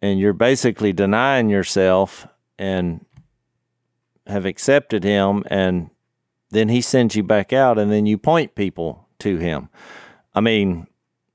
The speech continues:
it's a discipleship that's hard to put into words. It's hard to put into a book.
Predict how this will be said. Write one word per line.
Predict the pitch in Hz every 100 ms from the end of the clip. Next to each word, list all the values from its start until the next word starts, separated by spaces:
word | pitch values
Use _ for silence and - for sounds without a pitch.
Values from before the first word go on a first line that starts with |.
| -
it's | 120 123
a |
discipleship | 98 107 - 175 175 127 - 135 -
that's | 101 -
hard | - 139 110
to |
put | - 160 156
into | 127 95
words. | 85 90 85 78 71
It's | 95 -
hard | 120 131
to | 113
put | - 160
into | 151 110 113 95
a |
book. | 76 101 87 58